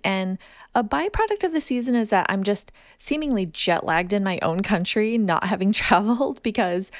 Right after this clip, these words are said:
I'm functioning on Australian time.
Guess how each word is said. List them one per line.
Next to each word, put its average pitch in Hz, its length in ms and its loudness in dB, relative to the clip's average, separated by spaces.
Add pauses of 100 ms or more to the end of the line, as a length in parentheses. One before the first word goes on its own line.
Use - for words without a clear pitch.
(220)
I'm 220 220 2
functioning 196 500 0
on 160 140 0
Australian 185 680 0
time. 294 480 -4